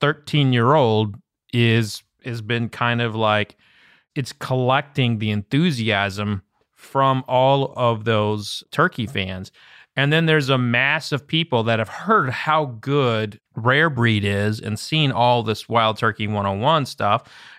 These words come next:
and they like it and they taste it. And, you know, Master's Keep has done okay, but it's never really kind of hit. And so there's all this conversation, but for,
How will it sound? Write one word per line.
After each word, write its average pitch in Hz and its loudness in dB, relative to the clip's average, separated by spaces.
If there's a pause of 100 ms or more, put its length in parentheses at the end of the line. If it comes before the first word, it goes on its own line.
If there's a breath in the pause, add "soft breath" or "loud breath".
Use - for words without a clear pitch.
and 185 2
they 196 2
like 127 2
it 143 -2
and 131 -6
they 120 -2
taste 120 -4
it. 120 -2
And, 110 -6 (380 loud breath)
you 135 0
know, 139 4
Master's 147 -2
Keep 127 -2
has 117 -2
done 117 0
okay, 175 -2
but 127 -2
it's - -8
never 113 -2
really 110 -4
kind 113 -6
of 98 -12 (340)
hit. - -8 (560 loud breath)
And 143 -2
so 160 -2
there's 156 0
all 190 2
this 190 -2
conversation, 165 -2
but 120 -6
for, 135 -4